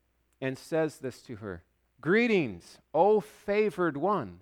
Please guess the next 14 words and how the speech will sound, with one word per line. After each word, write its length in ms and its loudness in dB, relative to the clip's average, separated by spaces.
the 100 0
Lord 560 2
is 300 -6
with 280 -6
you." 120 -20
And 160 -8
Mary 320 0
is 140 -10
just 180 -18
like, 200 -6
"Okay, 460 -4
first 380 -8
of 140 -6
all, 460 2